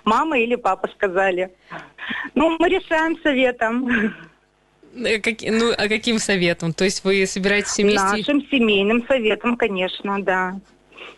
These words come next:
Speaker 1: Любые дела мы вначале советуемся, а потом я принимаю решение.
Speaker 2: Да, у нас
Speaker 1: <laughs>
Speaker 2: тут тоже в гостях, э, Рузали, она, э, мог-, многодетная мама, а у вас, э, кто главный, кстати, в семье?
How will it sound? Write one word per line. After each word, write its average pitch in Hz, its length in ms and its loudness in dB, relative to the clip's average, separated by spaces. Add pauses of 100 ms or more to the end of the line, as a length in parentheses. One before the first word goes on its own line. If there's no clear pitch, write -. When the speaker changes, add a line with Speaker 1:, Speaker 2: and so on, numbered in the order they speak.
(160)
Speaker 1:
Любые 226 680 2
дела 214 400 0
мы 247 180 0
вначале 202 640 0
советуемся, 240 760 2
а 180 60 0
потом 247 460 0 (440)
я 214 160 2
принимаю 214 520 2
решение. 208 600 -2 (480)
Speaker 2:
Да, 208 180 -2
у - 60 2
нас 247 180 2
Speaker 1:
<laughs> 285 40 0
Speaker 2:
тут 254 160 -2
тоже 247 300 0
в 196 80 -6
гостях, 208 500 -2
э, 185 220 0
Рузали, 240 400 0
она, 180 1200 0
э, - 160 -16
мог-, 190 500 0
многодетная 202 580 2
мама, 262 300 2
а 190 80 0
у 208 80 2
вас, 190 380 -2
э, 165 220 0
кто - 260 -2
главный, 170 340 0
кстати, - 340 -2
в - 40 -4
семье? 151 440 0